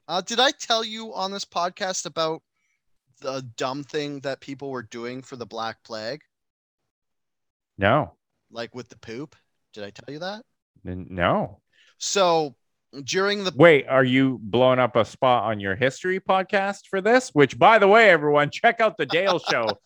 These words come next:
Speaker 1: <laughs>
Speaker 2: airing, uh, whenever Dale publishes new episodes.
Speaker 1: Yeah,
Speaker 2: Well,
Speaker 1: it's, it's, it's not, it's
Speaker 2: It's
Speaker 1: not any
Speaker 2: sporadic.
Speaker 1: sort of, like, yeah, it's very sporadic.
Speaker 2: <laughs>
Speaker 1: It's not necessarily history, but I am doing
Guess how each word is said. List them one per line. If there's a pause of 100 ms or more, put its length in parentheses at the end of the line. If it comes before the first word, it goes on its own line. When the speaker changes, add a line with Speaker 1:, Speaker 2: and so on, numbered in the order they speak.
Speaker 1:
<laughs>
Speaker 2:
airing,
uh,
whenever
Dale
publishes
new
episodes. (180)
Speaker 1:
Yeah,
Speaker 2:
Well,
Speaker 1:
it's,
it's,
it's
not, (640)
it's
Speaker 2:
It's
Speaker 1:
not
any
Speaker 2:
sporadic.
Speaker 1:
sort
of,
like,
yeah,
it's
very
sporadic. (220)
Speaker 2:
<laughs>
Speaker 1:
It's
not
necessarily
history,
but
I
am
doing